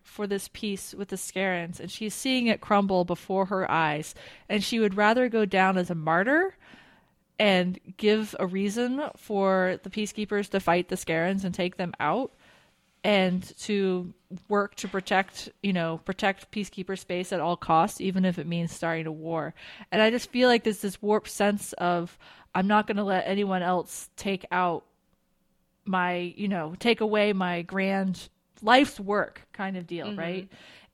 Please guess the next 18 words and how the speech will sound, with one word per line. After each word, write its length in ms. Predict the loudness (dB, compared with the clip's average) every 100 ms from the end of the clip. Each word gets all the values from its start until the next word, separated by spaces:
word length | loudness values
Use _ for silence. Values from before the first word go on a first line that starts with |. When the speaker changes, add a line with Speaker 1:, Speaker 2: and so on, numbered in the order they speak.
| _
Speaker 1:
And 400 | -4 -2 -4 -8 -16
so 500 | -10 -2 0 0 -2 -6 -16 _
the 140 | 2 4
only 160 | 6 6
way 180 | 6
that 140 | 6 2
she 160 | -2
can 160 | 0 0
see 280 | 0 0 0
coming 360 | 0 0 0
back 320 | 2 2 2 0
from 160 | -4
this 180 | -4 -6
disaster 640 | -6 0 2 2 0 -6 -6
to 220 | -8 -10
high 240 | -2 -2
command 680 | -4 -8 -6 -2 -2 -4 -10 -18 -20 -20 -16
is 240 | -12 -12